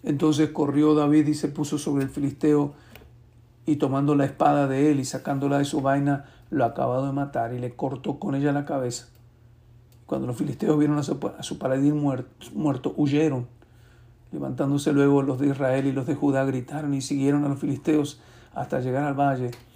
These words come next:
y hasta las puertas de Ecrón, y cayeron los heridos de los filisteos por el camino de Saaraín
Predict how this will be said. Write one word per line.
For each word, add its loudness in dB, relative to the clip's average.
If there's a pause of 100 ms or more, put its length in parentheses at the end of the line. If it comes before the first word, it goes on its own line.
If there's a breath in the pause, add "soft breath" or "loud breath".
(280 loud breath)
y -2
hasta -2
las -2
puertas -4
de 2
Ecrón, -2 (340 soft breath)
y -4
cayeron 0
los -2
heridos 2
de -4
los -6
filisteos -2
por -4
el -4
camino -2
de -4
Saaraín 0